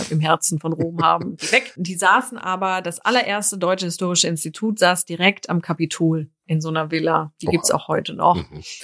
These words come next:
Speaker 1: Und da sind sie dann eben rausgeflogen. Also diese historischen Institute, es gibt auch das französische Institut, die haben sich vor allem eben Ende des neunzehnten Jahrhunderts dort gegründet, weil der Papst das Archiv aufgemacht hat
Speaker 2: Mhm.
Speaker 1: und gesagt hat, so, ihr dürft hier jetzt forschen.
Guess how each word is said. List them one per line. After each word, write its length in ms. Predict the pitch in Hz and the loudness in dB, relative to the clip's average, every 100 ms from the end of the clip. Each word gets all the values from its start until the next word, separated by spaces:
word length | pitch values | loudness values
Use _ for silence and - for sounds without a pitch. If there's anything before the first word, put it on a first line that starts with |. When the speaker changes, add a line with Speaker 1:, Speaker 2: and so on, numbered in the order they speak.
| - | -12
Speaker 1:
Und 120 | - 175 | -2 2
da 120 | 175 | 2
sind 200 | 185 208 | 2 2
sie 80 | 175 | 0
dann 100 | 165 | -4
eben 160 | 160 | -2
rausgeflogen. 540 | 151 156 - - 156 165 | 2 2 0 -6 -2 0
Also 120 | 165 | 0
diese 260 | 175 170 180 | -2 0 0
historischen 560 | 175 170 196 190 175 | 0 0 2 2 0
Institute, 360 | 170 165 214 233 | -2 -4 -2 -2
es 120 | 190 | -2
gibt 140 | - 165 | -4 -4
auch 80 | |
das 120 | 160 - | -2 -4
französische 520 | 170 202 233 208 - | -2 2 4 4 0
Institut, 420 | 185 180 185 180 - - - - | -2 -4 -6 -6 -8 -16 -14 -4
die 120 | 175 | 2
haben 160 | 202 | 2
sich 220 | 208 202 - | 2 -2 -8
vor 160 | 185 | -2
allem 260 | 180 185 190 | 0 2 0
eben 380 | 175 175 175 - | -4 -2 -4 -4
Ende 280 | - 175 190 | 0 2 2
des 420 | 170 165 - - - _ _ - | 0 0 0 0 -8 _ _ -2
neunzehnten 420 | 175 190 202 190 | 4 4 4 0
Jahrhunderts 460 | 180 202 220 196 - | -2 -2 0 0 0
dort 180 | 185 | -2
gegründet, 480 | 185 170 185 196 185 | -6 -4 0 0 0
weil 100 | 170 | 0
der 120 | 170 | 0
Papst 400 | 165 180 175 - | 0 2 2 2
das 120 | 165 165 | -2 -2
Archiv 360 | 156 175 151 | -2 -2 0
aufgemacht 580 | - - - 151 - - | 0 -2 -2 -4 -4 -6
hat 180 | - - | -12 -10
Speaker 2:
Mhm. 160 | - 151 165 | -10 -2 0
Speaker 1:
und 140 | 160 | 0
gesagt 320 | 160 170 170 | 0 0 0
hat, 100 | 165 | -4
so, 140 | 165 196 | 0 2
ihr 100 | 180 | 2
dürft 220 | 180 185 | -2 -2
hier 100 | 165 | -2
jetzt 220 | 156 - | -2 -2
forschen. 540 | - 220 226 233 226 | 4 4 4 0 -4